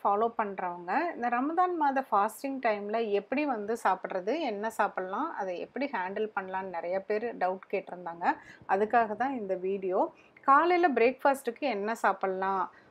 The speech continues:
ஆ, என்ன வந்து குடிக்கலாம், அப்புறம் ஈவினிங் வந்து நோன்பு திறக்கிறப்ப என்ன சாப்பிடலாம் அப்படின்னு சொல்லிட்டு,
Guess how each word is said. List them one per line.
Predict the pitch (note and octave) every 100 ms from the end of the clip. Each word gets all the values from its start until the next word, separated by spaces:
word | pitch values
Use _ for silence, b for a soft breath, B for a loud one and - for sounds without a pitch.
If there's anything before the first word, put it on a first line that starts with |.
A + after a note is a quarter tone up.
| B
ஆ, | A#3 A3+ G#3+ G#3 G3
என்ன | - A3+ B3+ C4
வந்து | A3 A3 A#3 A3+
குடிக்கலாம், | G#3+ A#3 A3+ F3+ F#3+ G3+ -
அப்புறம் | A3 - B3+
ஈவினிங் | A#3 B3 D4+ D#4 D#4+
வந்து | A#3+ G3+ G#3 G3 A#3 A3+
நோன்பு | G#3+ A#3+ C4
திறக்கிறப்ப | G#3 F3 G3+ B3 A#3 A#3+ B3
என்ன | G#3 G#3
சாப்பிடலாம் | A3 G#3 F#3+ F#3+ F#3 F#3+ F#3 G3
அப்படின்னு | G3 G#3+ A3+
சொல்லிட்டு, | - G3 G3 G3+ D4 A4